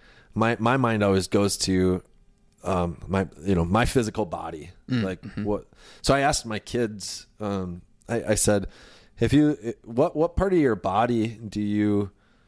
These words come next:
Speaker 1: like, pay attention to the most? Like, what do you notice the most?" And they thought about it, and they,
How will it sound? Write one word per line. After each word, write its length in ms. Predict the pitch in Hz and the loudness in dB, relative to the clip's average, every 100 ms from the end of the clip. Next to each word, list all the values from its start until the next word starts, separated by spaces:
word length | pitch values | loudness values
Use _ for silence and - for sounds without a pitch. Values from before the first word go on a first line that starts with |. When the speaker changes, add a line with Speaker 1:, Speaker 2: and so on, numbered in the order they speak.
| _ - | _ -12
Speaker 1:
like, 180 | 92 - | -10 -4
pay 180 | - 110 | -2 0
attention 560 | - 104 104 104 98 | 0 -4 -2 -2 -4
to 340 | - 98 92 90 | -4 -2 0 0
the 140 | 87 | -2
most? 440 | 85 90 80 - 95 | -2 -2 -4 -4 -4
Like, 160 | 90 | 0
what 140 | 101 - | 0 2
do 80 | |
you 100 | 117 | 0
notice 480 | 87 87 90 87 - | 2 2 4 2 0
the 140 | - 82 | -2 -2
most?" 460 | 82 80 76 - - - - - - | 0 0 -2 -6 -10 -16 -20 -16 -2
And 80 | 120 | 0
they 120 | 175 | 0
thought 280 | - 107 139 | 0 0 0
about 280 | 85 87 101 | 2 2 2
it, 180 | 107 | 0
and 160 | - 92 | -2 -4
they, 120 | 90 | -4